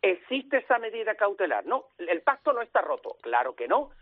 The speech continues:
El pacto solo lo puede resolver una sentencia firme. Hasta ahí estamos de acuerdo. Pero, pero yo te dejo votar.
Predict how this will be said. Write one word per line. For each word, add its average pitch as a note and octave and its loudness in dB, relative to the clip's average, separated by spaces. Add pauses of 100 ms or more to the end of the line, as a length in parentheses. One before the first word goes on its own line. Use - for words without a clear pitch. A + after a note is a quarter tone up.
(160)
El C3+ -4
pacto A3+ 0
solo A#3 -4
lo A3 -2
puede G#3 -4
resolver G3 -4
una G#3 -4
sentencia F3 -4
firme. - -14 (300)
Hasta C3+ -2
ahí F#3 2
estamos A#3+ -4
de A3 -2
acuerdo. C4+ -2 (380)
Pero, D#4 2 (580)
pero C4 0 (320)
yo C#3+ 0
te F3+ 2
dejo D3 -6
votar. G#3+ 2